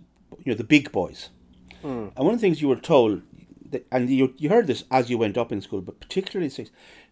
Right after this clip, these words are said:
Speaker 1: you are the big boys in school. You are the most important boys. You're the big, you,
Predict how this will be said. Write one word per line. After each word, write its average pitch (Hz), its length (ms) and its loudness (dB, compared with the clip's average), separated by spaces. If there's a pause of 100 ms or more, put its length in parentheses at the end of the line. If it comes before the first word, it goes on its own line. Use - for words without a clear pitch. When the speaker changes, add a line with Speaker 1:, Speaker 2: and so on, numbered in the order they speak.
(220)
Speaker 1:
you 151 360 4
are 139 560 6 (180)
the 120 80 -8
big 135 280 -2
boys 120 300 0
in 98 120 -8
school. 90 400 -10 (460)
You 127 240 2
are 147 120 6
the 131 120 -2
most 127 240 -6
important 107 480 -6
boys. 95 260 -8
You're 123 160 -6
the 117 80 -14
big, 107 280 -14
you, 110 200 -18